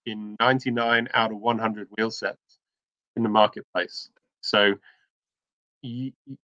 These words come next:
you know that the turn of the spoke key can be one quarter or one half away from being a good wheel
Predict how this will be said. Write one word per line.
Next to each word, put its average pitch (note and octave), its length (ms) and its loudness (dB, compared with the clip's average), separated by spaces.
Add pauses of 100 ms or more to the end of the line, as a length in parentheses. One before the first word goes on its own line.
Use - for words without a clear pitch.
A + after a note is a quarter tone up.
you C#3 260 2
know C#3 140 8
that B2+ 300 4
the B2 80 2
turn E3 400 4
of D#3 120 0
the C#3+ 100 -2
spoke C#3+ 420 2
key B2 220 -4 (120)
can A2 140 -12
be A2 300 -6 (280)
one C#3+ 320 6
quarter D3+ 680 6 (300)
or G#2 200 2
one C#3 220 6
half C3+ 420 6
away A#2+ 580 4 (420)
from A#2 160 0
being A#2 240 2
a A2 80 0
good C3+ 220 2
wheel F#3+ 440 2